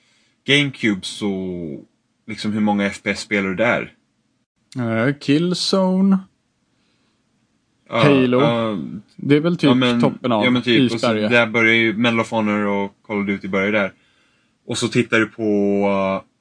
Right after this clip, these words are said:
Speaker 1: förra generationen, eh, P S tre, Xbox tre sextio och Wii, så hur många F P S spelar du där?
Speaker 2: Jo, precis. Det är en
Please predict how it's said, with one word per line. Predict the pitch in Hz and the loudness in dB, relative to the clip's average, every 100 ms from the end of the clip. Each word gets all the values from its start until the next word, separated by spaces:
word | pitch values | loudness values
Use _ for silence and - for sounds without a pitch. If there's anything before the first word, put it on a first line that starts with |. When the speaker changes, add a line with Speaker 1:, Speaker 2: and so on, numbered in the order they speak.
| _ _ - | _ _ 0
Speaker 1:
förra | 117 | 2
generationen, | 156 185 147 104 95 101 95 _ - | 2 0 0 -2 0 -2 -4 _ -8
eh, | 104 98 | -6 -6
P | 110 101 | -4 -4
S | - | -2
tre, | 107 | -6
Xbox | 98 - 104 | -6 -10 -10
tre | 117 104 | -6 -6
sextio | 113 - - 101 98 | -6 -14 -6 -4 -4
och | 92 - _ 120 | -8 -12 _ -4
Wii, | 165 117 92 92 | -2 -2 -6 -8
så | - | -6
hur | 92 92 107 | -6 -4 -2
många | 101 98 95 95 92 92 85 | 0 0 -2 -4 -2 -4 -6
F | 101 - | -10 -6
P | 101 | -8
S | 95 | -8
spelar | - 95 95 | -6 -4 -2
du | |
där? | 135 92 - _ _ _ _ - | -2 -4 -6 _ _ _ _ -2
Speaker 2:
Jo, | 127 123 | -2 0
precis. | 131 131 113 107 | 0 0 0 0
Det | |
är | |
en | - | 2